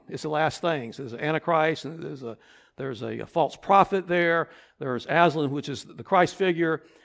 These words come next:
uh, and with the children there and so forth. And, uh, it, it's a, a thing of judgment where the old Narnia is destroyed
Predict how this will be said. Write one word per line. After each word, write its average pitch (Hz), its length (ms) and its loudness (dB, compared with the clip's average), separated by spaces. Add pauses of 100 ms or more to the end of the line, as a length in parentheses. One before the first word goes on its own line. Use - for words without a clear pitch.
(180)
uh, 127 280 -2
and 143 160 -4
with 139 100 -2
the 135 80 -8
children 185 400 2
there 165 420 0 (120)
and 139 120 -10
so 160 160 0
forth. 151 380 -2
And, 117 160 -4 (480)
uh, 120 400 0
it, 139 200 -2
it's - 260 -6
a, 117 60 -4 (440)
a - 40 -20
thing 175 220 -2
of 117 120 -6
judgment 170 520 2
where 160 240 4 (260)
the 165 100 -2
old 233 240 6
Narnia 202 400 4
is 170 180 2
destroyed 208 680 6